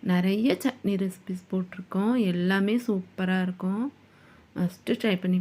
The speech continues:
பாருங்க. இப்ப இது போல நான் வறுத்துட்டேன். கருக விடாம பொன்னிறமா வறுத்துக்கோங்க. வறுத்துட்டு வேற தட்டுக்கு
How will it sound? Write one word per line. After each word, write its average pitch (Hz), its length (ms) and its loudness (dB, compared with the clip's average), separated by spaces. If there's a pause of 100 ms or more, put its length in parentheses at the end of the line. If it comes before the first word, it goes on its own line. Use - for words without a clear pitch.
பாருங்க. 180 360 0 (3750)
இப்ப 185 180 -12
இது 190 100 -4 (120)
போல 202 360 2
நான் 190 180 2
வறுத்துட்டேன். 190 680 0
கருக 196 280 2 (100)
விடாம 185 480 2
பொன்னிறமா 185 500 2 (120)
வறுத்துக்கோங்க. 185 600 -4 (180)
வறுத்துட்டு 185 460 -4 (600)
வேற 190 200 2 (100)
தட்டுக்கு 190 340 -4